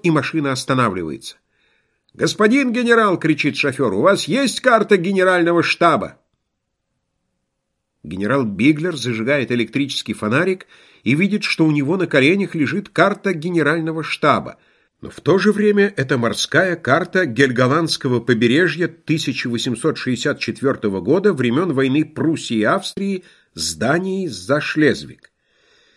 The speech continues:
«Здесь развилка, — говорит шофёр, — обе дороги ведут к вражеским позициям. Однако для меня важно только одно — хорошее шоссе, чтобы не пострадали шины, господин генерал.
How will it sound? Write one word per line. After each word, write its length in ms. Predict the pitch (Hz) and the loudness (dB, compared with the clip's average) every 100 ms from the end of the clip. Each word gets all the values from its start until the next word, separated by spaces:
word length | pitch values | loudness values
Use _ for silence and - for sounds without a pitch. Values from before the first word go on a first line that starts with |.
| _ _ - | _ _ -16
«Здесь 380 | 67 175 202 | 0 2 4
развилка, — 580 | 202 190 180 247 214 160 | 4 2 2 0 0 0
говорит 320 | 131 127 117 | 2 2 2
шофёр, — 400 | - 120 - 95 | 0 -2 0 0
обе 280 | 107 202 196 | 4 4 4
дороги 400 | 190 185 202 185 | 4 6 4 4
ведут 360 | 185 175 208 - | 2 4 2 -2
к 60 | |
вражеским 600 | - 160 196 170 - 180 | -4 0 0 0 -2 -2
позициям. 760 | 127 160 202 220 - 127 76 - _ _ _ _ _ _ | 2 2 2 -2 -2 -2 -2 -14 _ _ _ _ _ _
Однако 420 | - 101 160 185 185 | -6 2 2 4 2
для 160 | 175 | 4
меня 300 | 165 151 175 | 4 4 4
важно 340 | 165 185 156 160 | 4 2 2 0
только 380 | 175 160 160 | 0 2 2
одно — 220 | 151 151 151 | 2 0 0
хорошее 540 | - 147 196 - 175 | 2 2 2 0 -2
шоссе, 500 | - 147 - 170 208 | 0 -2 0 0 2
чтобы 320 | - 190 170 | 0 -2 2
не 100 | 170 | 2
пострадали 640 | 170 165 - 151 170 165 147 | 2 -2 0 2 4 2 2
шины, 280 | 202 185 | 2 0
господин 480 | 147 135 131 123 120 | 0 0 -2 0 0
генерал. 480 | 104 120 107 90 | 0 2 2 2